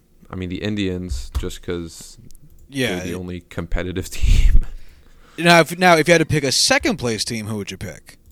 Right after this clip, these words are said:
Speaker 1: Uh, I'd go with the Twins.
Speaker 2: Yeah, I think that's fair. I, I think if everything breaks the right way for the White Sox, then maybe, but I think it, the Twins are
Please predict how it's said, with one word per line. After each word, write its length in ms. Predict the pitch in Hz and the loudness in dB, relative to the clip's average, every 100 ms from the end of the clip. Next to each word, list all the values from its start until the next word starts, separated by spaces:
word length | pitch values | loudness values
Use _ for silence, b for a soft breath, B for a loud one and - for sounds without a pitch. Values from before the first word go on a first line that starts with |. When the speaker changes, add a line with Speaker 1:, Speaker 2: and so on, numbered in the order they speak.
| _ _ - _ - | _ _ -20 _ -10
Speaker 1:
Uh, 600 | 127 131 131 127 127 131 - | -8 -6 -6 -6 -8 -10 -8
I'd 240 | 123 120 | -8 -4
go 120 | 120 | -6
with 120 | 107 | -4
the 60 | 95 | -6
Twins. 640 | - 87 85 87 - - - - _ _ _ _ _ - - | 2 2 2 -10 -16 -20 -20 -20 _ _ _ _ _ -16 2
Speaker 2:
Yeah, 140 | 233 | 4
I 40 | 269 | 4
think 140 | 330 | 2
that's 220 | 277 220 - | 0 -2 -2
fair. 320 | 135 135 135 | 0 0 0
I, 160 | 165 190 | 0 0
I 120 | 196 214 | 2 0
think 340 | - 240 202 _ - - b b b _ _ | 2 -2 -2 _ -20 -20 b b b _ _
if 200 | 180 175 | -4 -2
everything 460 | 190 196 208 208 165 | -2 0 -2 -2 -4
breaks 380 | 147 165 175 - | 0 0 0 -2
the 100 | 147 | 2
right 260 | 139 135 | 2 2
way 240 | 123 127 156 | 0 -2 -4
for 140 | 190 | 2
the 100 | 208 | 2
White 220 | 226 247 | 4 0
Sox, 500 | - 320 339 - - | 0 0 0 -2 -4
then 760 | - 202 160 123 120 131 147 156 | -2 -4 -4 -6 -8 -8 -8 -4
maybe, 680 | 170 190 226 226 254 247 | 0 0 -2 -4 -4 -4
but 260 | 214 160 143 | -4 -4 -4
I 200 | 135 147 | -4 -6
think 300 | 135 151 131 | -6 -8 -4
it, 160 | 131 - | -4 -4
the 100 | 127 | -6
Twins 320 | - 131 120 | -2 -4 -2
are 120 | 107 | -8